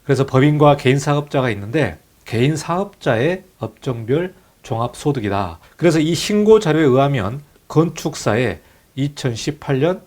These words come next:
귀속분 신고 인원은 육천사백이십이 명, 신고한 사업소득은 총 이천사백팔십육억 원으로 집계되었다고 발표를 하고 있습니다. 자, 여기서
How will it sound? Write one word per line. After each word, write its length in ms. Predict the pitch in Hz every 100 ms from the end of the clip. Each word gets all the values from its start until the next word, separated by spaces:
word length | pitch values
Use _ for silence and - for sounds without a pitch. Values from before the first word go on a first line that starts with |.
| _ -
귀속분 540 | 131 123 131 - 180 190
신고 420 | - 190 185 196
인원은 520 | 123 131 135 101 143 - _ _
육천사백이십이 1600 | 123 117 _ - 160 170 - 139 127 160 170 _ 147 143 131 120
명, 180 | 139 110 - _ _ - _ _
신고한 480 | - 180 185 175
사업소득은 800 | 160 180 185 - 165 135 120 185 - _
총 340 | - 165 147 - _ _
이천사백팔십육억 1600 | 156 151 - 139 135 147 143 127 - 165 160 - 127 104 139 160
원으로 480 | 127 95 87 139 - - _ _
집계되었다고 1300 | 131 - - 135 117 110 107 101 95 117 139 151 143
발표를 560 | - 101 - 107 113 110
하고 180 | 120 127
있습니다. 480 | - 120 98 90 - _ - - _
자, 180 | 147 131
여기서 560 | 143 185 123 113 165